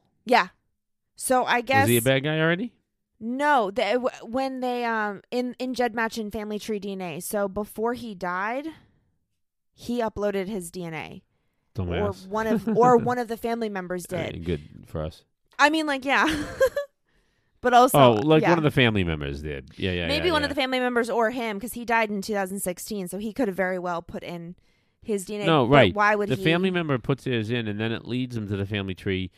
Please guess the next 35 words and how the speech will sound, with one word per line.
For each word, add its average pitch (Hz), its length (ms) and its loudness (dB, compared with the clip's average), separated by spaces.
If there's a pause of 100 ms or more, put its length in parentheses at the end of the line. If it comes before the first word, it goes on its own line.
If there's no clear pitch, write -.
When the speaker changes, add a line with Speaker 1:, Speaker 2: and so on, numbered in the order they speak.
(240)
Speaker 2:
but 117 140 -6
then 139 140 0
they 135 80 0
still 165 240 -2
have 139 160 0
to 123 80 -10
get 113 160 -2
his 107 240 0
D 92 240 -2
N 82 100 -2
A, 65 540 -6
and 90 100 -8
you're 107 140 0
saying 107 260 -2
his 98 160 -2
D 98 160 -4
N 92 80 -2
A 85 120 -2
was 80 120 -4
a 80 60 -6
match, 85 500 -6
so 98 80 -4
they 85 120 -4
Speaker 1:
Yeah. 185 120 2
Speaker 2:
still 139 120 2
pulled 101 280 -6
his 101 160 -2
D 90 160 -6
N 76 80 -6
A 76 100 -6
somehow. 73 600 -10 (260)
Speaker 1:
Probably 196 300 -8
from 170 400 -14 (800)
his 175 160 -12
body. 165 400 -12